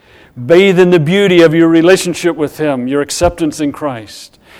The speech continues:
The fact that you have a relationship with God, a relationship with Christ, a relationship with the body of Christ. It's not a host of rules. And again, we'll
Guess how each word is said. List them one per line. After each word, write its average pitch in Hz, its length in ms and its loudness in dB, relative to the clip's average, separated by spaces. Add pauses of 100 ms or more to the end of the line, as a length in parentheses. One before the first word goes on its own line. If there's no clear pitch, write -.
(160)
The 156 100 -2
fact 180 280 4
that 190 100 0
you 175 100 2
have 170 120 4
a 165 80 4
relationship 170 600 0
with 147 200 -8
God, 165 320 -4
a 139 40 -6
relationship 151 600 -8
with 139 180 -14
Christ, 139 460 -8
a 139 60 -6
relationship 156 560 -6
with 143 100 -10
the 127 80 -8
body 139 320 -4
of 131 140 -10
Christ. 110 500 -14 (320)
It's - 180 -12
not 143 200 -2
a 123 60 -4
host 131 280 -8
of 123 140 -10
rules. - 840 -18 (3000)
And - 80 -18
again, 123 280 -6
we'll 113 320 -8